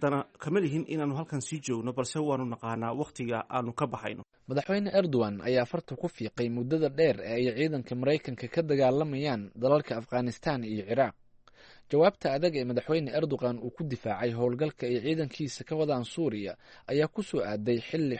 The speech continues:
Speaker 2: xogeyaha guud ee isbahaysiga nato, Ross Gottemoeller,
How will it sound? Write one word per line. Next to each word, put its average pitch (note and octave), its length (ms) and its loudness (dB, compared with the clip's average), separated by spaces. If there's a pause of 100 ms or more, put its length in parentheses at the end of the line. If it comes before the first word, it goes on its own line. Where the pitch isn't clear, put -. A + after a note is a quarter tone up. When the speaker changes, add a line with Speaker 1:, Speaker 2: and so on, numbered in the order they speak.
Speaker 2:
xogeyaha C3+ 460 0
guud C3 300 -4
ee G2+ 140 -2
isbahaysiga B2 680 -2
nato, C3+ 440 -4 (260)
Ross D#3 360 4
Gottemoeller, C#3+ 680 0